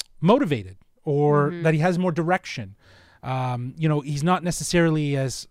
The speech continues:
Speaker 1: floundering. Uh, you know, I think that the first two episodes show that he knows what he has to do, and it, it, it very much sets up a different Din Djarin. Am I, am I the only one that, that kinda got that vibe, or how did you guys
Speaker 2: Absolutely
Speaker 1: feel?
Speaker 2: not. I completely agree with you.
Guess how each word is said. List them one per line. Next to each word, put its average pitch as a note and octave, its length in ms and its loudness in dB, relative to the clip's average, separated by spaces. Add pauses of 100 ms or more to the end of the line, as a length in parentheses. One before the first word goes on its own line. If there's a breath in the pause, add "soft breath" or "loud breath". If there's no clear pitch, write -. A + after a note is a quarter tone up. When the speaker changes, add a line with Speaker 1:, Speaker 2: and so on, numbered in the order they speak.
Speaker 1:
floundering. D3+ 840 -4 (400 soft breath)
Uh, B2 440 -6
you C#3+ 120 -4
know, B2+ 140 -4
I C#3+ 160 -4
think D#3 220 -4
that C#3 220 -2 (240)
the D3+ 120 -2
first - 320 -2
two D#3 120 2
episodes D3 460 0
show D#3 540 2
that C3 280 -6 (320 soft breath)
he - 160 -6
knows D3 260 4
what D#3 100 0
he D#3 80 -2
has C#3 220 -4
to C#3+ 100 -14
do, A#2 380 -8 (420 soft breath)
and B2 500 -6 (160)
it, C#3 220 -14
it, D3+ 180 -8
it D3 80 -8
very G3 180 6
much C#4+ 120 0
sets - 240 0
up F3+ 120 0
a E3 40 -2
different C#3 440 -4 (120)
Din C#3 140 -6
Djarin. A#2+ 280 -6
Am E3 100 -4
I, E3 60 -6
am F#3 80 2
I A3 80 4
the B3 100 0
only A#3+ 160 2
one A3+ 240 2
that, G#3 240 0
that F#3+ 240 -4
kinda F#3 220 -4
got F3+ 200 -2
that E3+ 160 -4
vibe, F3 300 -4
or C3 400 -4
how C3+ 120 -8
did C3 140 -10
you - 40 -6
guys G3 80 -2
Speaker 2:
Absolutely G#3+ 220 -4
Speaker 1:
feel? F#3 100 -2
Speaker 2:
not. F3 120 0
I D#3+ 120 -4 (120)
completely E3 400 -8
agree D#3 200 -6
with D#3 160 -10
you. D3+ 200 -10